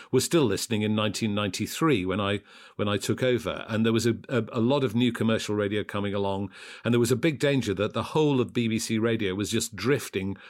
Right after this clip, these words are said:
older and older, and that the young audience would be taken entirely by commercial radio. So that was the first task, was to reposition for a younger audience. And the second was to, to save Radio one from privatisation.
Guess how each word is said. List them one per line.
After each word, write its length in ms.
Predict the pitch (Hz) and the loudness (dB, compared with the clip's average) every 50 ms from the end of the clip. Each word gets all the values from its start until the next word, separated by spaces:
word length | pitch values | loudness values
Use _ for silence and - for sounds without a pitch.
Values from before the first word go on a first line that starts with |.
| - - - | -20 -6 0
older 460 | 123 120 120 120 107 113 107 104 - | 2 2 2 2 2 2 0 0 -2
and 200 | - 117 104 101 - - | -2 -2 -4 -4 -4 -2
older, 580 | 143 117 117 110 98 - 95 90 92 104 80 - | 0 2 2 2 0 -2 -4 -2 -2 -4 -4 -4
and 240 | 104 104 110 110 98 | -4 -2 0 0 0
that 140 | 110 92 82 | -2 -2 -2
the 100 | 107 107 | -4 0
young 260 | 110 123 135 131 117 | 2 2 2 2 2
audience 420 | 101 98 98 95 107 98 92 - - | 0 0 0 -2 -2 -4 -4 -4 -4
would 80 | 95 | -4
be 80 | 95 101 | -4 -4
taken 440 | - - 113 101 - 101 98 95 - - - - - - - | -2 -2 -2 -2 -2 -4 -6 -6 -6 -10 -20 -20 -14 -4 -2
entirely 480 | 107 110 113 - 127 120 117 104 98 | -2 -2 -2 -2 -2 0 0 0 0
by 300 | 87 98 95 95 101 98 92 - _ | -2 0 0 0 0 -2 -4 -8 _
commercial 440 | - 101 104 98 95 - - 101 | -4 -2 0 0 -2 -2 -4 -2
radio. 500 | 95 104 110 104 90 98 82 76 73 76 | 0 0 0 0 -2 -4 -6 -6 -8 -8
So 260 | - - - 107 101 98 - - - - - _ | -4 -2 0 0 0 -2 -4 -10 -16 -18 -6 _
that 140 | 139 - | -2 -2
was 100 | 139 131 | 0 0
the 80 | - 120 | -2 0
first 260 | - 135 131 113 - | 2 2 2 2 0
task, 240 | - 110 90 - - | -2 -4 -4 -4 -4
was 140 | 107 95 - | -6 -6 -2
to 100 | - 113 | -2 0
reposition 460 | 101 117 123 113 - 107 92 123 120 - - 101 92 - - - - - _ | 2 2 2 2 0 0 0 0 -2 -2 -4 -6 -6 -6 -10 -20 -20 -20 _
for 200 | _ - 117 110 | _ 0 2 2
a 40 | 110 | 4
younger 360 | 107 113 127 123 120 107 104 | 4 2 2 2 0 0 0
audience. 580 | 98 - 104 101 101 92 92 87 80 87 - - | 0 0 0 0 0 -2 -4 -8 -6 -6 -4 -2
And 140 | 120 110 | 0 0
the 60 | 110 110 | 0 0
second 360 | - - 165 156 135 123 107 | 0 0 -2 0 0 -2 0
was 340 | 101 98 92 92 95 - - - - - - - _ _ _ | 0 0 0 0 -2 -4 -6 -12 -20 -20 -20 -20 _ _ _
to, 260 | - - 123 110 - - | 0 0 0 0 0 -4
to 220 | - - - 117 | -4 -2 0 0
save 460 | - - - 143 143 139 113 117 - - | 0 2 2 2 2 2 0 -2 -6 -2
Radio 240 | 123 113 107 110 107 | -2 0 0 0 0
one 220 | 104 107 107 104 | 0 -2 -2 -2
from 160 | 98 - 110 | -2 -2 -2
privatisation. 960 | 104 - 120 110 107 113 - 117 110 101 - 139 135 120 - - - - 110 - | 0 0 0 0 0 0 0 -2 0 0 2 2 2 0 0 -6 -8 -8 -10 -16